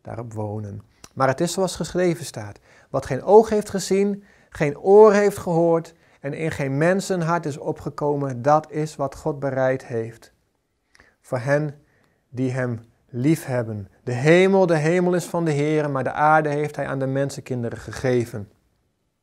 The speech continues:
Geschenk van hem. Hij heeft haar niet geschapen opdat zij woest zou zijn, maar hij heeft haar geformeerd opdat men erop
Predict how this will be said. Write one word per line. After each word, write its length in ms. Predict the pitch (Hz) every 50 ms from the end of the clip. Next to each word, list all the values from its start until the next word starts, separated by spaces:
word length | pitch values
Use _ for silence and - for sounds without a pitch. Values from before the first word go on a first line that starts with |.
| _ _ _ _ _ _
Geschenk 560 | - - - 127 - - - 165 165 156 139 -
van 180 | - 131 123
hem. 240 | 127 131 127 120 113 - - - - - -
Hij 140 | - 123 135
heeft 220 | 143 151 156 151 -
haar 120 | 139 131
niet 200 | 151 190 202 -
geschapen 420 | - 175 - - 175 165 160 139
opdat 200 | 139 123 131 123
zij 180 | - 131 113 107
woest 320 | 104 131 180 196 202 -
zou 160 | - 170 156 143
zijn, 340 | 151 143 143 147 151 135 - - - - _ _
maar 160 | _ 123 127 123
hij 160 | 123 127 123
heeft 300 | 123 143 160 165 160 -
haar 180 | 147 147 143
geformeerd 760 | - - 139 - - 139 131 127 120 113 110 117 123 - - - _ _ _ _ _ _ _ _
opdat 400 | 156 113 110 113 143 147 143 143
men 440 | 127 127 123 120 120 117 113 - _ _ _ _
erop 480 | _ 156 117 - - 123 117 - - -